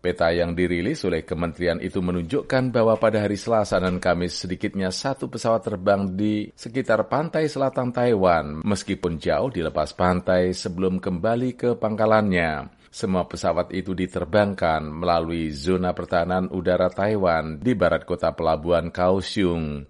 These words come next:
Tiongkok telah mengklaim Taiwan sebagai wilayahnya sejak Perang Saudara tahun sembilan belas empat puluhan ketika pihak nasionalis pimpinan Chiang Kai-shek kalah dari komunis pimpinan Mao Zedong dan lari ke Taiwan.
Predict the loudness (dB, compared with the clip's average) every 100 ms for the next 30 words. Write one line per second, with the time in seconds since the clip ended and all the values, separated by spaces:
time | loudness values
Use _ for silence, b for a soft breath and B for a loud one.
0 | B B B _ 2 2 0 -4 -2 -2
1 | -2 -4 -4 -2 0 2 2 4 2 2
2 | -4 -4 -4 -2 -2 0 0 0 -2 -4
3 | -4 -4 -4 2 2 4 2 0 2 2
4 | 4 4 2 2 0 0 0 -2 -4 -4
5 | -4 -2 -4 -2 -6 -4 -2 2 2 2
6 | -4 -4 -4 -2 -2 0 -4 -4 -4 -2
7 | -2 -2 -6 -6 -4 -4 -4 -2 2 2
8 | 0 0 2 2 -2 -4 2 2 0 4
9 | 6 6 0 -4 -4 -4 -4 -2 -4 -4
10 | -6 -4 0 2 2 4 2 2 -2 4
11 | 4 4 2 -6 -2 -2 -2 -2 2 2
12 | 2 -2 2 2 4 6 4 4 0 -8
13 | -12